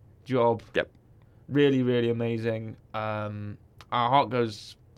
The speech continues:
Speaker 1: out to him and his family. Obviously, R I P Kevin Conroy. You were an absolute giant of the industry and probably the, the,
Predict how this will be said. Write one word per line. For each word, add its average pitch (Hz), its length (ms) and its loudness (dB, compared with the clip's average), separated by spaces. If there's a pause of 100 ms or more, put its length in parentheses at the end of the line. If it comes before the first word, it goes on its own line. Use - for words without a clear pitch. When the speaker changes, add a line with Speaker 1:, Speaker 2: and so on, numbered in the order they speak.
(120)
Speaker 1:
out 123 240 -4
to 123 280 -2 (920)
him 147 180 0
and 151 80 2
his 143 140 -4
family. 160 340 0
Obviously, 139 380 0
R 127 140 2
I 131 60 2
P 147 400 -2
Kevin 123 240 -6
Conroy. 131 420 -6
You 120 160 -4
were 120 60 0
an 113 160 -8
absolute 120 560 -4 (200)
giant 120 400 0
of 107 80 -12
the 117 80 -4
industry 120 320 -4
and 113 100 -6
probably 120 380 -4
the, 117 240 0
the, 113 320 0